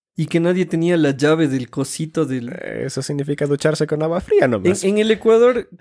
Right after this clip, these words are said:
Speaker 1: eh, tenemos calefones de gas, o sea,
Speaker 2: Ese
Speaker 1: usamos
Speaker 2: cosito.
Speaker 1: el tanque de gas, claro.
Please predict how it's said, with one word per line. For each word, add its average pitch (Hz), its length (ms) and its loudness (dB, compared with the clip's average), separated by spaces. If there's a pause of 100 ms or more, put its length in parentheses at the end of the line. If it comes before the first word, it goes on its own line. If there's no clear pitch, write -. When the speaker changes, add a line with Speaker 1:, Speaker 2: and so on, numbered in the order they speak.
Speaker 1:
eh, 160 420 2 (120)
tenemos 170 420 0
calefones 143 640 0
de 165 100 0
gas, 220 400 -2
o 160 80 -6
sea, - 140 -4
Speaker 2:
Ese 139 100 0
Speaker 1:
usamos 151 220 0
Speaker 2:
cosito. 143 160 2
Speaker 1:
el 127 180 -6
tanque 139 420 -2
de 147 140 0
gas, 151 320 0
claro. 139 400 -2